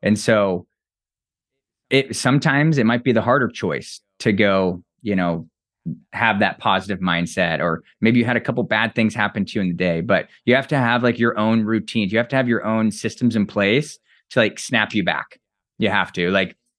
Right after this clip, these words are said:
and, like, everybody gets in a funk here and there. It happens to the best of us, happens to me all the time. I've just learned exactly what I need to get out of it, and I bounce back very quick.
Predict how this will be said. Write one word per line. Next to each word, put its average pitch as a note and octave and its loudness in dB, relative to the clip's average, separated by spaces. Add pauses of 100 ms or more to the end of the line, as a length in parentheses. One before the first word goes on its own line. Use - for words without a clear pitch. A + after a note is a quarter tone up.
(140)
and, B2 0 (200)
like, B2+ -2
everybody D3 2
gets B2 0
in A#2 2
a G2+ 0
funk G#2+ -6
here B2 2
and B2 2
there. C3+ -2 (220)
It B2 0
happens B2 0
to A2 0
the G#2+ 0
best F#2 -2
of E2 -4
us, D#2 -4
happens A#2 -2
to - -4
me G#2+ -2 (240)
all B2 4
the G2+ -2
time. F2 -6 (200)
I've A2+ 2
just B2 0
learned A#2+ 0 (280)
exactly G#2+ 0
what A2+ 0
I G#2 -2
need G2+ -2
to A2+ -4
get F#2+ 2
out F2 0
of A2 0
it, C3+ -2
and G#2+ 0
I F#2+ -2 (420)
bounce G#2+ -2
back F#2+ -2
very F#2 0
quick. - -4